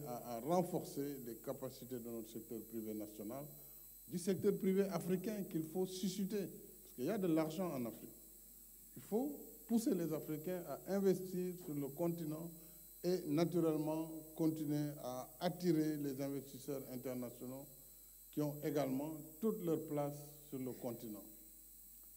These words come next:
Et nous allons poursuivre, euh, les zones économiques spéciales. Elles nous permettront de faciliter l'accès aux fonciers, comme je l'ai dit. Elles permettront le financement et le développement des P M E,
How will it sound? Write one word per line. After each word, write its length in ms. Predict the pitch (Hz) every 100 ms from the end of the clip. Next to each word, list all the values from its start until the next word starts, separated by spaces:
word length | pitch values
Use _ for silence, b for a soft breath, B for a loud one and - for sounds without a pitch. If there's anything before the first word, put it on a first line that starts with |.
| -
Et 60 | 180
nous 220 | 196 190
allons 240 | 196 208 185
poursuivre, 680 | 175 165 - 185 180 165
euh, 280 | 151 139 131 131
les 120 | 139
zones 260 | 160 156 139
économiques 460 | 147 143 135 131
spéciales. 540 | - 131 120 127 107 101 - - - B B B B - -
Elles 140 | 165
nous 100 | 190
permettront 640 | 165 185 180 170 180 180
de 140 | 170 156
faciliter 800 | - 185 185 160 156 151 151 156 139
l'accès 300 | 143 - 135
aux 120 | 135
fonciers, 460 | - 143 143 165 160
comme 160 | 147 123
je 60 | 127
l'ai 140 | 135
dit. 240 | 135 170 185 - - - - - - - - - - - - - - - -
Elles 140 | 156
permettront 520 | 170 175 175 170 175
le 120 | 165 170
financement 840 | 160 160 156 160 160 160 147 - - - - - - - - 143
et 20 |
le 140 | 147
développement 500 | 151 143 147 139 139
des 140 | 127 135
P 240 | 151 151
M 180 | 156
E, 100 | 170